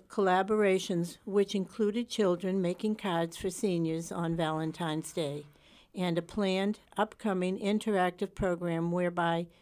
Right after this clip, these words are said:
seniors and children will make crafts together.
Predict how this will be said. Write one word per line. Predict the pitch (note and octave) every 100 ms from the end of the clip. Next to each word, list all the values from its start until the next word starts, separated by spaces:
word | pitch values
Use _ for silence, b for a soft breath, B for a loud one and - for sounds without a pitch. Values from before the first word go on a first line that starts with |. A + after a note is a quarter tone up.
| b
seniors | - A3 G#3+ G#3+ A3
and | G#3+ G3
children | G#3+ F#3+ F#3+ F3 F3
will | F3 F3
make | F3 F3 F3 - -
crafts | F#3 E3+ F3 - -
together. | - G3 G#3 F3 D3